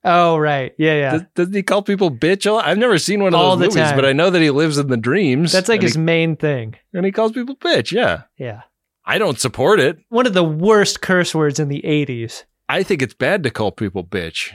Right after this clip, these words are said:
Speaker 1: You know you're in an eighties horror movie when they're throwing bitch around.
Speaker 2: Yeah. Uh, <laughs> Adam, we're throwing our runabout around. It's currently on square twenty-two. A couple squares ahead is a banger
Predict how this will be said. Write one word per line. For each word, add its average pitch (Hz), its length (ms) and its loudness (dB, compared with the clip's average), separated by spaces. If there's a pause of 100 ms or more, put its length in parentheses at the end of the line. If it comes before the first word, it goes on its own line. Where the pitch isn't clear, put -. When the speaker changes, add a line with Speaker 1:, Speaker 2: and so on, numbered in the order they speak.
Speaker 1:
You 196 140 2
know 202 300 4
you're 165 240 4
in 160 80 -2
an 151 140 -4 (100)
eighties 160 440 0
horror 147 320 0
movie 131 320 -4
when 123 400 -6
they're 139 120 -2
throwing 139 360 -2
bitch 143 320 -4
around. 113 460 -8 (260)
Speaker 2:
Yeah. 90 260 -12 (300)
Uh, 120 240 -2 (540)
<laughs> - 540 -20
Adam, 131 240 0
we're 160 120 0
throwing 156 500 0
our 117 600 -2
runabout 120 480 0
around. 98 380 -2
It's - 140 -10
currently 113 320 -6
on 101 160 -6
square 110 300 -4
twenty-two. 127 920 -4
A - 640 -20
couple - 220 -8
squares 120 440 -4
ahead 117 340 -2
is 107 220 -10
a 95 120 -8 (180)
banger 151 680 -2